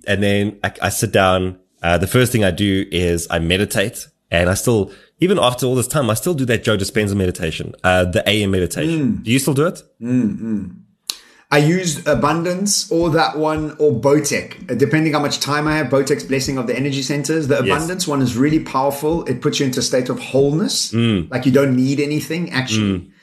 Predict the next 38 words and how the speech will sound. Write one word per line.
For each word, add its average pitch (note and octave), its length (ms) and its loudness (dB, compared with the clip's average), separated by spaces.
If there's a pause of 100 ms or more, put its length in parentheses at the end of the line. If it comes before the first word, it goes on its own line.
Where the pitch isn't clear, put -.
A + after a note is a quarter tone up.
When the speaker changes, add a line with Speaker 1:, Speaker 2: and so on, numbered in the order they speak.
(120)
Speaker 2:
And D3 140 4
then D3 80 4
the C#3+ 80 4
morning C3 320 2
one. F2 220 -10
It D3+ 160 2
all F#3 80 4
depends D3+ 320 2
on A2+ 120 0
timing. C3 220 -2 (120)
Speaker 1:
Yeah. - 40 -12
Speaker 2:
Have C3 140 -6
you D3 40 -6
got A3+ 140 2
the G#3+ 100 4
Abundance A#2 380 0
one, G2+ 120 -4
Eric? A#2 120 -4
Speaker 1:
I - 20 4
was A#2+ 60 4
gonna C#3+ 120 4
say, C3+ 140 4
the A2 100 4
Abundance D3 300 2
one D#3+ 80 -2
is B2 60 0
just C#3 160 -6
very G#2+ 220 2
long, F2+ 320 0
though. D2 140 -4
It's D#2+ 140 -8
like G2+ 140 -2
an G2+ 100 -6
hour, E2 280 2
hey? G#2+ 260 -2 (140)
Speaker 2:
No, E3+ 200 6
it's - 160 2
not. D#3+ 420 -4